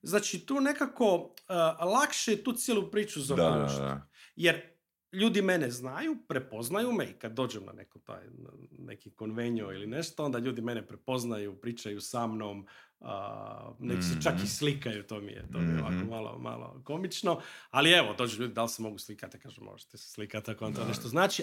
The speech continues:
Speaker 1: Ali hoću reći, tu puno lakše uspostavljam
Speaker 2: Da,
Speaker 1: kontakte,
Speaker 2: da.
Speaker 1: suradnju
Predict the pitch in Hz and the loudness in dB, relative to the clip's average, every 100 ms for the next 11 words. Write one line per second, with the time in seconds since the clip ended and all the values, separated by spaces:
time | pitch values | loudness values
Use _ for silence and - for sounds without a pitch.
0 | - 170 170 233 254 247 240 - - - | 0 2 4 2 4 2 0 -12 -20 -20
1 | - 277 - 285 294 262 214 240 - - | 4 4 6 4 6 8 8 6 4 0
2 | 262 240 180 - 160 - 202 202 175 - | 0 0 -4 -4 -6 2 6 6 8 10
3 | 110 185 196 160 202 196 - - - 170 | 10 10 8 6 6 6 4 -4 -2 2
4 | 160 190 202 202 202 196 | 6 8 6 4 4 4